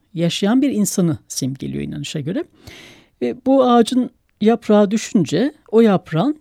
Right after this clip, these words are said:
yeryüzündeki tezahürü olan insan da hayata veda edermiş. Ölen bir insanın ruhu kuşalıp uçar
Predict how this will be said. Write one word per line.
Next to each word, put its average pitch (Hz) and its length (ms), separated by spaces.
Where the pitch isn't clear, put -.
yeryüzündeki 185 540
tezahürü 156 380
olan 294 160
insan 233 480
da - 120
hayata - 340
veda - 280
edermiş. - 520
Ölen 202 360
bir 139 100
insanın 139 320
ruhu 208 420
kuşalıp - 500
uçar - 460